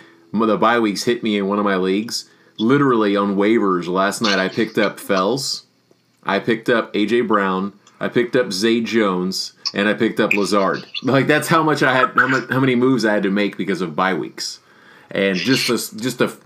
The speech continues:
get a starting lineup out there. So we'll see. It's, it's just messed up enough where I'll probably win by forty because it just makes no sense for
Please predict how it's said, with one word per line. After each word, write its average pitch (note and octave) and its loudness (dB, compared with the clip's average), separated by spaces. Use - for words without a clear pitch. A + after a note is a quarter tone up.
get A2 2
a G2 0
starting G#2 0
lineup F#2 -4
out F2 -8
there. - -8
So F#2+ -2
we'll G2 0
see. A2+ 2
It's, A2 -2
it's C#3 0
just F#3 2
messed E3 2
up D3+ 2
enough B2 2
where A#2 2
I'll G#2 2
probably A#2 0
win G#2+ 2
by F2+ 2
forty F2+ -2
because A#2 2
it A2 2
just A2 0
makes A#2 0
no A#2 2
sense G2+ 0
for - -4